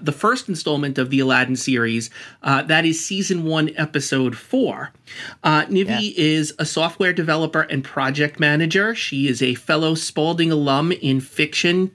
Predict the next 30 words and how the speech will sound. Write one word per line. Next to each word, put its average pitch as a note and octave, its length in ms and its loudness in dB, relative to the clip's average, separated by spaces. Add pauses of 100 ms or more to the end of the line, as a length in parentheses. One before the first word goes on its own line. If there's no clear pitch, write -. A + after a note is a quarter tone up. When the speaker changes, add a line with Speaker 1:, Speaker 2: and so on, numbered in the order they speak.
(120)
Speaker 1:
Uh, B2+ 260 2 (320)
she's D3 280 -2
a, C3+ 240 0
uh, C#3 280 0
writing D3+ 300 2
a C#3+ 60 -2
T - 180 -10
V F3 200 -4
pilot. G3+ 520 2 (300)
Uh, C3+ 220 2
and F3+ 160 -2
she's G#3+ 220 -2
from G#3+ 240 -2
Cleveland, G#3 460 0
Ohio. G3+ 680 0 (320)
And F#3 200 2
one G3+ 300 0
of, C4 200 0
one A#3 160 0
of C4 80 0
my A#3+ 220 2
favorite C4 540 0
friendships A3+ 540 0
that G#3+ 140 2
I've G3+ 200 2
really G#3+ 260 2
built F3+ 500 -2
up F3+ 260 -2
over E3+ 260 -2
Facebook. F#3 760 -2